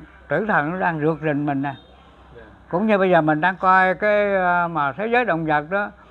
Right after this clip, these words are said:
Speaker 1: thì con cọp nó rình, nó ăn ba con nai, con thỏ này kia. Thì bên mình thấy mình lắc đầu ấy hà, phải không? Mà trịch cái là bị nó bắt nó vô ăn thịt. Thì mình ở đây cũng vậy.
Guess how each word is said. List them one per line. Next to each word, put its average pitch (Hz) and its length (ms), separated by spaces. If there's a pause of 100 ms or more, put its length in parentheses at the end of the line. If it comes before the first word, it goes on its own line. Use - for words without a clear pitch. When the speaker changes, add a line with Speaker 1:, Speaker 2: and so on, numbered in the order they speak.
(180)
Speaker 1:
thì - 100
con 180 200
cọp 139 320
nó 185 240
rình, 151 400
nó 170 80
ăn 185 320
ba 180 120
con 180 280
nai, 190 300
con 180 160
thỏ 151 320
này 196 220
kia. 175 300 (1300)
Thì 160 240
bên 165 260
mình 151 200
thấy 233 200
mình 156 300
lắc 185 160
đầu 147 220
ấy 165 140
hà, 151 220
phải 156 100
không? 151 240 (280)
Mà 135 160
trịch 151 160 (120)
cái 196 200
là 170 140
bị 143 200
nó 190 200 (1120)
bắt 180 220
nó 185 120 (100)
vô 175 140
ăn 156 200
thịt. 135 180 (580)
Thì 160 100
mình 165 220
ở 208 100
đây 208 200
cũng 214 180
vậy. 175 340